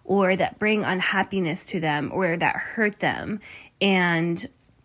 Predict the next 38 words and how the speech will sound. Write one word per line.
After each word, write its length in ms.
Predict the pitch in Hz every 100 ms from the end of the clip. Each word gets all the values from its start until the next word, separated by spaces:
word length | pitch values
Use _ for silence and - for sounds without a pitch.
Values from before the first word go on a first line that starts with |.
| _ _ - - 196
I've 200 | 202 180
been 180 | 214
through 160 | 208 208
that 220 | 185 -
cycle 320 | - 185 180
myself. 500 | 165 165 - 208 175 -
I 300 | 165 180 160 -
did 160 | 208 202
it 180 | -
all 180 | - 135
my, 220 | 185 165 -
all 200 | 180 190
of 80 | 185
my 160 | 175 156
twenties. 560 | - 220 160 76 202 - - - -
And 540 | 196 180 170 165 151 - _ _ -
the 220 | 180 208
reason 440 | 220 277 226 220
that 180 | 202 -
those 260 | 208 214 -
things 260 | 214 202
keep 240 | - 220 185
happening 640 | - 214 269 190 175 165
is 200 | - 190
because 320 | 185 185 214 185
you're 80 |
trying 300 | 185 233 220
to 60 | 220
put 180 | 202 202
a 60 |
Band-Aid 520 | 175 190 202 196 180 180
over 520 | 185 190 175 180 180 - - - -
a 120 | 180
wound 600 | 175 208 240 190 180 196 190
that 240 | - 156 180
needs 480 | 214 202 175 175 - -
deeper 340 | 180 214 202 170
treatment. 500 | - 233 - 87